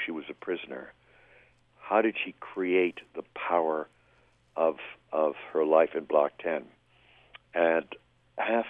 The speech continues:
the, uh, half the master's thesis is, is dedicated, is, is, um, is also about Ann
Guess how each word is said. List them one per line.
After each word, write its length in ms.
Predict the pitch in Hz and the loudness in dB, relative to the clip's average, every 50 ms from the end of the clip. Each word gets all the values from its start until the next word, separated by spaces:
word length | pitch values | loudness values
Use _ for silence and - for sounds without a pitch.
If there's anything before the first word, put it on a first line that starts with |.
| - - | -4 -2
the, 300 | 87 85 82 78 78 78 | -2 -2 0 0 2 4
uh, 160 | 78 76 76 - - _ _ _ _ _ _ _ _ _ | 4 4 2 0 -6 _ _ _ _ _ _ _ _ _
half 220 | - 95 95 - - | -2 -2 -2 -2 -4
the 60 | - | -8
master's 440 | 78 82 85 82 80 - - 73 73 - - | -2 0 2 2 0 0 -6 -10 -10 -8 -4
thesis 360 | - 76 76 - - 78 71 - - | -4 -4 -4 -4 -8 -10 -12 -6 -6
is, 160 | 76 71 67 - - - - | -6 -6 -6 -8 -16 -12 -10
is 140 | 76 71 69 - | -10 -10 -4 0
dedicated, 560 | 78 76 76 76 - 76 73 73 73 71 - - - | 2 2 2 2 0 0 0 0 0 -2 -4 -8 -6
is, 200 | - 80 73 69 | -4 -4 -4 -4
is, 200 | 65 - - 69 | -6 -12 -8 -6
um, 200 | 69 69 67 69 - _ _ | -4 -4 -4 -6 -12 _ _
is 120 | 85 73 - | -10 2 4
also 360 | 80 85 82 - - - 73 | 6 6 6 4 2 0 0
about 360 | 71 - 78 71 67 - 71 | 0 2 0 0 0 0 -2
Ann 180 | 71 73 71 | -4 -4 -4